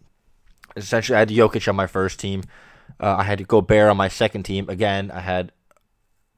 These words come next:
Joel Embiid on my second team as, uh, first team as a, a forward because I can for some stupid reason. And on my third team, I had Bam Adebayo. Honestly, I feel like that's the least controversial thing I've said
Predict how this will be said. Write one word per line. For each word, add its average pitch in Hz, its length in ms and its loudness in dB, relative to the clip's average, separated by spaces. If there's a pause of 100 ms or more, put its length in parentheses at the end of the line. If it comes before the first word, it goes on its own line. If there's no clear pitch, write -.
(240)
Joel 98 280 2
Embiid 95 200 -2
on 90 60 0
my 90 280 -4
second 95 320 -6
team 92 180 -6
as, 90 120 -10 (100)
uh, 113 180 4
first 110 260 0
team 98 140 -8
as 92 120 -4
a, 90 240 -6
a 107 60 -6
forward 98 500 0 (400)
because 87 520 -4 (420)
I 101 120 0
can 104 340 -2
for 90 140 -8
some 92 240 -4
stupid 90 400 -4
reason. 95 440 -6 (760)
And 131 200 0
on 147 120 4
my 135 120 4
third 123 320 2
team, 107 180 -4
I 101 100 -2
had 101 200 -2
Bam 95 220 -2
Adebayo. 85 600 -4 (320)
Honestly, 147 500 -2 (240)
I 127 160 2
feel 135 220 2
like 117 160 2
that's 110 280 -2
the 110 120 0
least 107 220 -4
controversial 95 600 -4
thing 90 200 -6
I've 85 160 -6
said 87 260 -2